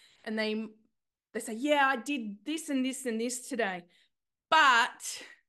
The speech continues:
I've still got all of this to do." So their focus is on the gap. And then, so it, it ends up discounting the positive in, uh, gains already made. Let's focus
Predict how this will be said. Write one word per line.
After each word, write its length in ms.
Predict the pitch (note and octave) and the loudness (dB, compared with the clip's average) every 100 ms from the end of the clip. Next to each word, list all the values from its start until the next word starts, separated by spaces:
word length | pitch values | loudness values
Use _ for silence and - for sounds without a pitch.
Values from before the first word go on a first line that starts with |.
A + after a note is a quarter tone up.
| _ | _
I've 120 | B3 - | -6 -4
still 200 | - C4 | -4 0
got 160 | A#3 | 2
all 180 | B3+ B3+ | 4 4
of 60 | G#3+ | 2
this 160 | A3 - | -2 -6
to 60 | |
do." 260 | G#3+ F#3+ D#3+ - - - | -4 -4 -6 -16 -20 -18
So 140 | - C4+ | -10 -6
their 120 | C4+ | -4
focus 460 | C4+ D4+ D#4 E4+ | 0 -2 -2 -6
is 100 | D4 | -4
on 160 | B3 G#3 | -2 -2
the 60 | F3+ | -4
gap. 480 | A3 A3+ E3+ - _ _ _ _ - | -2 -2 -4 -10 _ _ _ _ -4
And 220 | A#3+ B3 | -2 0
then, 340 | C4 B3+ A#3+ | 0 -2 -6
so 400 | B3 C#4 B3 A#3+ - | -6 -2 0 0 -4
it, 220 | B3+ G#3 - | -12 -10 -8
it 220 | B3+ - C#4 | -10 -10 -4
ends 280 | C#4 C#4+ | -2 -2
up 240 | C#4 A3+ A3 G3+ - | -2 -2 -4 -10 -8
discounting 960 | C#4+ - - C4+ A#3 G#3+ G#3+ G#3+ G#3 G#3 - _ _ | -8 -8 -12 -8 -6 -6 -6 -8 -8 -14 -20 _ _
the 380 | F#3+ A3 G#3+ G#3+ | 0 2 2 -4
positive 580 | - D4 C4+ A#3+ A3+ A3 | -6 -2 -2 -2 -4 -4
in, 140 | G#3+ - - - F#3+ G3+ - | -10 -12 -20 -20 -14 -14 -10
uh, 220 | F#3 F3 F#3 | -10 -10 -8
gains 380 | G#3+ G#3+ G#3+ G#3 | -6 -4 -4 -4
already 240 | G3 F#3+ | -4 -6
made. 380 | G#3+ B3 F#3 - _ _ - | -4 -4 -6 -12 _ _ -8
Let's 280 | C4+ - - | -6 -6 -10
focus 640 | - A#3 D#4 D#4 A3 - | -4 -2 -2 -6 -10 -12